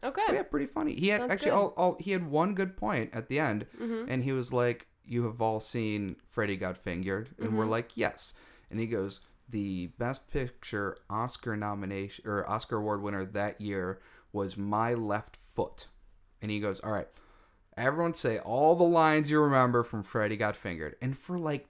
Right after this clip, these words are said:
Speaker 2: ten minutes, we screamed lines at him, and he reinteracted. "I've got a cheese hat. I've got a cheese hat." My bu-,
Speaker 1: <laughs>
Speaker 2: you know, "Would you like a sausage, Daddy? Would you like,"
Speaker 1: <laughs>
Speaker 2: this whole, for ten minutes, he goes, "Now, the lines from My Left Foot."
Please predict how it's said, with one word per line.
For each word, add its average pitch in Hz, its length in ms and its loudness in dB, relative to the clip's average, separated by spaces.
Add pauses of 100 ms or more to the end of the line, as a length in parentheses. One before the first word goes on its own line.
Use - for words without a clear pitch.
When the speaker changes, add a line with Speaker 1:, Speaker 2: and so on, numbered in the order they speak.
Speaker 2:
ten 123 680 0
minutes, 101 540 -4 (300)
we 113 120 -2
screamed 117 600 -2
lines 107 460 0
at 120 180 4
him, 131 300 -2
and 92 140 -4
he 113 220 -6
reinteracted. 104 800 0
"I've 127 140 -4
got 160 100 4
a - 80 2
cheese 269 480 -2
hat. - 240 -8
I've 226 80 -12
got - 120 -6
a - 20 -12
cheese - 340 -6
hat." 185 180 4
My 247 120 6
bu-, 214 140 2 (240)
Speaker 1:
<laughs> - 180 -20
Speaker 2:
you - 20 -6
know, 123 120 4
"Would 131 340 0
you 113 100 -6
like 107 160 -8
a 131 80 -4
sausage, - 600 -6
Daddy? - 240 -2
Would 220 140 -2
you 214 60 2
like," 131 200 -2 (120)
Speaker 1:
<laughs> - 140 -20
Speaker 2:
this 139 140 0
whole, 190 500 2 (340)
for 160 120 0
ten 190 260 0
minutes, 165 160 0
he 139 60 -2
goes, 107 140 -2
"Now, 160 340 2 (420)
the 175 120 6
lines 208 360 2
from 220 160 4
My 202 140 6
Left 196 200 2
Foot." 196 280 4